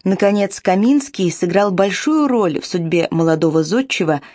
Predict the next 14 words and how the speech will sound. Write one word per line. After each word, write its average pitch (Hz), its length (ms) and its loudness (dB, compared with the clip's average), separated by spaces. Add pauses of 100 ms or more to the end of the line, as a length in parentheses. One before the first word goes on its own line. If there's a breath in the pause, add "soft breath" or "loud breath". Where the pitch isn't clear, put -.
(260 loud breath)
введя 190 560 0
его 208 280 0
в - 100 -10
круг - 240 -4
московского 175 640 -2
просвещённого 151 720 0
купечества 185 800 -4 (320 soft breath)
и 233 140 -2
обеспечив 262 800 0
его 180 260 0
рекомендациями 220 1080 2
среди 160 420 -2
состоятельных 196 1080 -4 (200)
заказчиков. - 960 -12